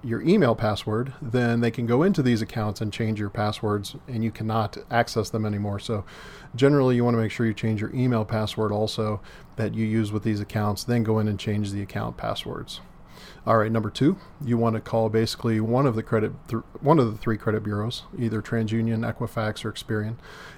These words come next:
and let them know that you wanna place a cred-, or a, uh, credit, a fraud alert on your account. Um, basically, you get a free one-year alert that, that hangs on to your account. Um,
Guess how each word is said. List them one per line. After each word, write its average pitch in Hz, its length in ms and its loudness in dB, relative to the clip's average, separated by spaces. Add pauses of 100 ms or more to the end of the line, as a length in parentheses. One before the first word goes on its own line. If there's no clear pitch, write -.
and 117 120 0
let 117 180 4
them 123 140 4
know 113 200 6
that 110 80 -2
you 110 100 0
wanna 113 140 0
place 110 420 0
a 107 220 -2 (180)
cred-, 120 240 2 (100)
or 117 160 2
a, 104 160 2
uh, 104 160 -4
credit, 107 400 -4 (200)
a - 60 -8
fraud - 400 2
alert 120 380 4
on 123 220 2
your 117 180 4
account. 107 440 -4 (420)
Um, 110 460 2
basically, 131 420 2
you 123 100 4
get 117 120 2
a 113 40 -4
free 127 380 0
one-year 123 640 2
alert 117 460 0 (100)
that, 110 280 -2 (280)
that 110 220 0 (140)
hangs 123 260 2
on 127 300 4 (160)
to - 100 0
your 123 140 6
account. 127 400 -2 (480)
Um, 110 600 2